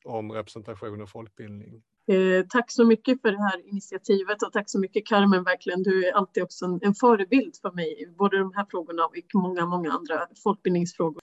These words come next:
Speaker 2: Och för att inte repetera mig utifrån det som Carmen redan har sagt, så om vi tittar tillbaka rent historiskt på arbetarrörelsen och nykterhetsrörelsen, så fanns det ju en folkgrupp som var väldigt homogen rent biologiskt, eh,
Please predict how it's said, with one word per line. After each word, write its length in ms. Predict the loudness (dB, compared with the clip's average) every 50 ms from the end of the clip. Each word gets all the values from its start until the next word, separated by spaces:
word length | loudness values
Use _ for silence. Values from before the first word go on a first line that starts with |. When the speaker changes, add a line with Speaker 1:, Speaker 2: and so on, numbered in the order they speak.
| _ _
Speaker 2:
Och 140 | -12 -8 -2
för 80 | -2
att 100 | 0 0
inte 220 | 2 2 2 2 2
repetera 560 | 0 0 -4 -8 -4 2 4 4 6 6 4
mig 80 | 2 0 -4
utifrån 380 | -12 -8 _ -2 0 0 0
det 200 | -2 -4 -6 -6
som 360 | -8 -2 0 0 0 0 -2 -4 -8 -6
Carmen 460 | 2 4 6 6 6 6 4 0 -2 -4
redan 300 | -8 -8 -8 -10 -12 -8
har 80 | -8 -6
sagt, 420 | -4 2 2 2 2 0 -6 _ _
så 560 | -18 -2 0 0 2 2 2 2 2 2 0 -6 _ _ _ _ _
om 160 | 2 2 4
vi 120 | 4 4 2
tittar 280 | 0 -4 -2 -2 -2
tillbaka 500 | -2 -4 -2 4 4 4 4 4 2 0
rent 320 | 0 0 -6 -8 -8 -12 -16
historiskt 680 | -16 0 4 4 6 6 4 2 0 -8 -10 -4 0
på 80 | 2
arbetarrörelsen 960 | 4 4 2 0 -4 -4 -4 -2 -2 0 0 0 0 0 -4 -4 -4 -6 -4 -2
och 60 | 2
nykterhetsrörelsen, 1300 | 2 0 0 0 -6 -10 -8 -6 -8 -8 -2 0 2 4 4 4 2 0 -2 -10 -12 -6 -4 -2 -2 -4 -4 -8 -18 -20 _ _ _ _ _
så 140 | 0 0 0
fanns 400 | 4 4 6 6 6 6 4 4
det 80 | 2 0
ju 300 | 0 0 -4 -6 -6 -4 -4 -4 -4
en 140 | -4 -8 -12 -14 -16 -18 -6 _
folkgrupp 440 | 0 0 0 -2 -4 -6 -6 -6 -8
som 160 | -6 0 0
var 120 | 0 2
väldigt 280 | 0 -2 -6 -6 -14 -8
homogen 560 | -6 -2 0 0 0 -2 -4 -4 -4 -4 -4 0
rent 340 | -2 -2 -2 -4 -10 _ -4
biologiskt, 800 | 0 2 4 6 6 4 4 4 0 -4 -10 -14 -14 -10 _ -8
eh, 60 | -8